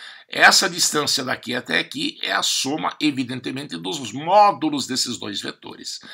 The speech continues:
Não queira colocar menos aqui, é um erro primário.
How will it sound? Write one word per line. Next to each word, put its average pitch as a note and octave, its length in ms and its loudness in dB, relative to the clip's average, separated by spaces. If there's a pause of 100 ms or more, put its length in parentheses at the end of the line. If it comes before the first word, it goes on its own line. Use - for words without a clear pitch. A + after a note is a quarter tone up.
(320)
Não G#3+ 300 0
queira D3+ 440 4
colocar D#3+ 460 0
menos B2+ 360 -4
aqui, - 320 -6
é A#2 60 -2
um A#2+ 120 -4
erro D#3 480 0 (680)
primário. B2 840 -6